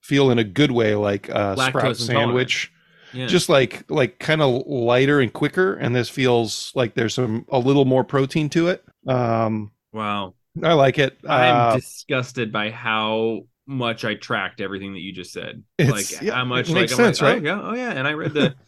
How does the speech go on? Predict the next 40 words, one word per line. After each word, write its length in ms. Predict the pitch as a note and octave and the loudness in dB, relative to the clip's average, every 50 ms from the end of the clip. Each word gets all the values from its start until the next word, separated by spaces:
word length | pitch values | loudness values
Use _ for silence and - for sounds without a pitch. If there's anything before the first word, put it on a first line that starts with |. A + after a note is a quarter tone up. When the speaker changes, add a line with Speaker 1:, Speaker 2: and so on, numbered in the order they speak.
| _ _ | _ _
Speaker 1:
<laughs> 220 | _ _ _ _ | _ _ _ _
Speaker 2:
I 40 | D3 | -2
read 140 | D#3+ F3 E3 | -2 -2 -2
the 80 | D3+ | -4
first 180 | C#3+ D#3+ D#3+ C3 | -4 -4 -4 -2
Speaker 1:
Sprouts. 160 | - F3+ D#3 | 0 -2 -2
Speaker 2:
three 240 | C#3 D#3+ E3 D#3+ D3 | -2 -2 -2 -2 -2
of 100 | C3+ A#2+ | -2 -2
four 280 | - _ B2+ A#2 A2+ A2+ | -4 _ -4 -2 0 -2
issues 340 | G#2+ G2+ - G#2+ G#2 G2 | -2 -2 -4 -4 -4 -4
of 180 | G2+ F#2+ F#2 F#2 _ _ | -6 -8 -10 -14 _ _
Lonesome 340 | A#2+ B2 A2 G#2 - G#2 | -8 -6 -6 -6 -8 -8
Hunters, 560 | G2+ G2+ G2+ G2+ - F#2 F2+ - - - - _ _ - | -8 -8 -8 -6 -8 -10 -10 -12 -16 -20 -20 _ _ -10
uh, 260 | F#2+ F#2 D#2+ B1+ E2 | -10 -8 -8 -8 -8
volume 300 | F#2+ G2+ G2 F2+ F#2 G2+ | -8 -6 -6 -6 -8 -6
one, 420 | G2+ A2 B2 A#2 G#2 G2 F#2+ E2+ - | -6 -4 -4 -4 -6 -8 -10 -14 -12
and 240 | G2 G#2 G#2 G2 | -12 -10 -8 -6
I 120 | G2 A#2 C3 | -6 -6 -4
could 160 | C3+ G#3+ G#3+ | -4 -6 -4
see 100 | - C4 | -2 -2
the 80 | B3 A#3 | -2 -2
dairy 480 | D3+ B2+ A#2 A2+ G#2+ G#2+ A2 A2 G#2+ | -2 0 0 2 2 2 0 0 0
in 120 | G#2 G#2 G#2+ | -2 -2 -2
there, 180 | A2+ B2+ C#3 | -4 -4 -4
the 100 | C3+ B2+ | -6 -8
protein, 580 | A2 - - A#2+ A#2 A#2 A#2 - C#3 C#3+ D3+ D#3 | -8 -4 -2 -2 -2 -2 -4 -4 -4 -2 -2 -2
the 80 | C3 A2 | -2 -4
curd. 580 | - - B2+ A#2 A#2 A#2 A#2+ B2+ C#3+ D#3+ E3+ - _ _ _ _ _ _ | -4 -6 -4 -4 -2 -2 0 -2 -2 -4 -8 -14 _ _ _ _ _ _
Like, 180 | A#2+ A#2+ A#2+ A2+ | -6 -4 -2 -2
it's, 220 | C3 B2+ - - | -4 -6 -4 -2
Speaker 1:
Yeah. 120 | D4+ A3+ F3+ - | -2 -2 -2 -4
Speaker 2:
yeah, 380 | - C#3 C#3+ E3 E3 A2+ F#3+ - _ | -6 -6 -2 -2 -2 -2 -4 -6 _
there's 180 | - C3+ C3 B2 | -4 -4 -2 -2
a, 140 | B2+ G#2+ G#2 _ | -4 -4 -6 _
there's 220 | B2 B2+ A#2+ A2+ | -6 -6 -4 -2
a 120 | A#2 A#2 G#2+ A2+ | -4 -4 -6 -6
heaviness 500 | A#2+ D3 D#3+ D3+ C3+ G#2+ F#2+ F2+ - - | -8 -6 -4 -4 -4 -6 -6 -10 -14 -12
to 140 | - G#2 F2 | -12 -10 -10
it 80 | D2+ | -10
all, 240 | D#2+ D#2+ - - - | -10 -12 -14 -16 -20